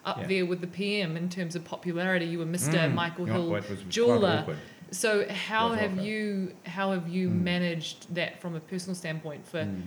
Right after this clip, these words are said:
Speaker 1: creating those boundaries? I mean, we feel
Speaker 2: Yeah.
Speaker 1: firstly very chuffed that you were here at all,
Speaker 2: Yeah, thank
Speaker 1: but,
Speaker 2: you.
Speaker 1: <laughs> but how do you
Speaker 2: Yeah.
Speaker 1: manage that?
Speaker 2: Well, I, I think you just have to, you have to find your own way of doing it. But as I say, um, I think meditation helps me a bit.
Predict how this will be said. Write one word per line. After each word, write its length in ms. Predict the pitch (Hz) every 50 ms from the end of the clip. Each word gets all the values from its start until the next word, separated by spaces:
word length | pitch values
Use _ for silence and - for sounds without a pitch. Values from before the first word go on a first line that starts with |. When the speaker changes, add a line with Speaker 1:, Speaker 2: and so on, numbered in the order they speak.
| - -
Speaker 1:
creating 480 | - - 196 180 175 180 180 180 175 165
those 240 | 165 160 160 156 156
boundaries? 800 | - 151 156 165 175 175 165 170 156 143 143 143 147 - - -
I 40 | 175
mean, 200 | 170 165 160 170
we 140 | 190 214 208
feel 220 | - 175 175 156
Speaker 2:
Yeah. 80 | 127 101 85 - -
Speaker 1:
firstly 300 | - 190 175 170 - 165
very 220 | 160 165 170 151 156
chuffed 300 | - - 170 160 - -
that 100 | - -
you 100 | 170 165
were 60 | 165
here 240 | 160 160 175 165 151
at 120 | 151 156 185
all, 360 | 226 226 185 165 180 185 - - - - - -
Speaker 2:
Yeah, 140 | - 92
thank 100 | 87 - -
Speaker 1:
but, 380 | 220 208 226 226 220 - - 294 311 311 -
Speaker 2:
you. 60 | 294 233
Speaker 1:
<laughs> 80 | 214
but 260 | 208 220 - - - 214
how 120 | 208 220 208
do 40 | 202
you 80 | 208
Speaker 2:
Yeah. 60 | 202 208
Speaker 1:
manage 260 | 202 202 196 185 185
that? 200 | - 160 - - - - - -
Speaker 2:
Well, 420 | 127 135 135 135 139 135 135 - - - - - - - -
I, 140 | 110 117 117 - -
I 80 | 123
think 300 | 123 - 170 165 - -
you 80 | 143 135
just 260 | 127 135 131 123 - -
have 240 | 123 117 - -
to, 120 | - - 110
you 360 | 104 104 104 113 107 104 113
have 120 | 123 120 -
to 80 | 120
find 300 | 113 - 117 113 113 107
your 160 | 101 104 107 110
own 300 | 113 110 104 104 98 104
way 220 | 101 101 98 98
of 180 | 95 92 95 87
doing 320 | 120 120 120 113 110 92
it. 180 | 82 82 80 -
But 160 | - 101 - 101
as 100 | 90 92
I 40 | 95
say, 560 | 95 - 120 120 110 107 104 101 98 101 -
um, 480 | 98 98 95 98 98 101 101 101 113 -
I 80 | - 101
think 220 | - 147 151 -
meditation 600 | 117 117 110 107 107 - 110 104 101 98 - 95 90
helps 420 | 87 107 117 117 117 - - -
me 140 | 98 98 98
a 40 | 92
bit. 260 | 90 101 110 113